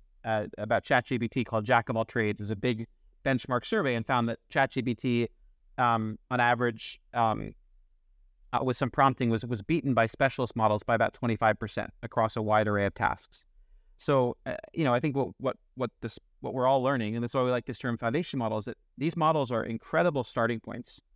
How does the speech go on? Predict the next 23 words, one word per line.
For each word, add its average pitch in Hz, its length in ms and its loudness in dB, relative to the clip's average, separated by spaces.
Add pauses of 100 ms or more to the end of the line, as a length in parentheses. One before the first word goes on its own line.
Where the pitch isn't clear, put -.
(560)
Some 220 240 2
tasks 190 380 0
they 143 100 0
really 151 240 2
will 131 240 2
just 110 280 -8 (180)
solve 127 360 2
entirely 117 400 2
out 104 100 0
of 95 40 -4
the 104 60 -6
box. - 460 -6 (460)
But 143 100 -2
when 156 100 0
you 175 100 0
have 170 100 0
a 147 60 -4
complex 143 720 0
domain-specific 123 880 0
problem 117 340 2
that 113 120 -2
has 123 240 2
to 117 220 -2